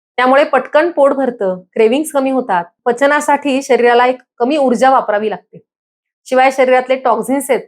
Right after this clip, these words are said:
ते सुद्धा मूत्राद्वारे बाहेर काढले जातात. अ, पचन संस्थेतले टॉक्झिन्स कमी होतात. काही संशोधनं झालेत यावर. जर दुधी भोपळ्याचा रस घेतला तर ब्लड शुगर नियंत्रित राहते आणि फॅटी लिव्हर सुद्धा कमी होतं. यामुळे लिपिड ऑक्सिडेशन जे असतं ती प्रोसेस फास्ट व्हायला लागते.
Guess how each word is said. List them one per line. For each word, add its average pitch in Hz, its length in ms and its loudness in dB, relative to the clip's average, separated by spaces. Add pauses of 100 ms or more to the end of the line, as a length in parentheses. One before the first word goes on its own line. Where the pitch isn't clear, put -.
ते 240 100 -2
सुद्धा 247 260 -8
मूत्राद्वारे 240 540 0
बाहेर 226 280 -2
काढले 208 320 -4
जातात. 190 300 -8 (600)
अ, 196 180 2 (400)
पचन 233 240 2
संस्थेतले 302 480 0
टॉक्झिन्स 226 400 -2
कमी 214 200 -8
होतात. 190 300 -12 (600)
काही 269 220 2
संशोधनं 294 520 0
झालेत 269 320 0
यावर. 180 220 -6 (540)
जर 226 180 0
दुधी 233 260 2
भोपळ्याचा 277 460 2
रस 254 260 2
घेतला 240 340 0 (100)
तर 269 140 0 (440)
ब्लड 233 220 2
शुगर 311 300 2
नियंत्रित 269 440 -2
राहते 220 480 -8
आणि 220 280 -10 (440)
फॅटी 226 340 0
लिव्हर 254 240 2
सुद्धा 277 220 -4
कमी 233 220 -6
होतं. 220 220 -8 (320)
यामुळे 226 440 2
लिपिड 240 300 0
ऑक्सिडेशन 285 640 0
जे 240 100 2
असतं 226 320 -4
ती 269 180 -12
प्रोसेस 254 540 -2
फास्ट 220 280 -2
व्हायला 202 200 -4
लागते. 180 260 -12